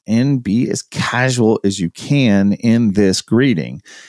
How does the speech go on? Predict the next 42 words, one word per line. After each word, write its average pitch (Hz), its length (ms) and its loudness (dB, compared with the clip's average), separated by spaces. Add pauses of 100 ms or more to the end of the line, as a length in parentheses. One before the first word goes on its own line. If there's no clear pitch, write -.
(120)
It 269 60 0
is 294 160 0
best - 380 -2
to 135 80 0
know 127 340 4
how 113 240 -2
to 85 80 0
handle 139 640 0
a 98 60 0
leash 113 560 0
with 127 360 0
a 117 60 0
dog 90 420 0
with 82 160 -6
aggressive 78 540 -6
issues. 80 600 -2 (520)
A 113 80 -4
good 151 300 0
leash 202 280 2
handling 170 460 -2
and 113 160 -4
corrections 113 720 -2
can 110 200 -2
save 156 440 -2
you 131 160 0
from 110 240 -4
getting 90 400 -4
bit 82 240 0 (160)
or 87 340 0
attacked. - 640 -6 (680)
Leash 254 240 2
handling 202 360 2
and 127 120 0
training 135 480 0 (120)
are 180 360 2
very 139 320 2
important 131 680 0
when 127 360 0
greeting 120 460 2
this 101 240 0
aggressive 107 480 -2
dog. 117 440 0